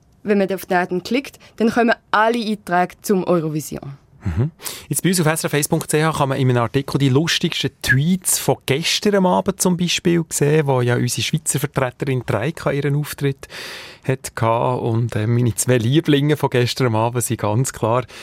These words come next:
Speaker 2: Der eine kommt von Adrian Scherni, der schreibt, „Hatte Reika Bauchschmerzen oder war das eine Choreo?“ Und der Beat Giger schreibt, „Nächstes Jahr vielleicht besser ohne Kniebeugen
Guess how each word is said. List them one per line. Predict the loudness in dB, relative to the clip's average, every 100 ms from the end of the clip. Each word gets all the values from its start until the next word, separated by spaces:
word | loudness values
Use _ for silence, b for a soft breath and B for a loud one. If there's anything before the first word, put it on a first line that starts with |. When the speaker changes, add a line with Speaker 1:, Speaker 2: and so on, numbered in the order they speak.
| B B
Speaker 2:
Der | 0
eine | 0
kommt | 0 -2
von | 2
Adrian | 2 2 0
Scherni, | 2 2 2 2
der |
schreibt, | 2 0 0
„Hatte | -2 0 -2 -2 0
Reika | 2 2 0 -2 -2
Bauchschmerzen | 0 0 2 0 0 2 4 2 0 0 2
oder | 2 2
war | 2 2
das | 2 0
eine | 0 0 0
Choreo?“ | 2 2 2 2 0 -2 B B B
Und | -2
der | 2
Beat | 2 2
Giger | 0 0 0
schreibt, | -2 0 2
„Nächstes | 2 0 -4 -2
Jahr | 2 2 0
vielleicht | 0 0 -2 -4 -2
besser | -2 0 0
ohne | 2 4 2
Kniebeugen | 2 0 2 2 2 2 2 2 0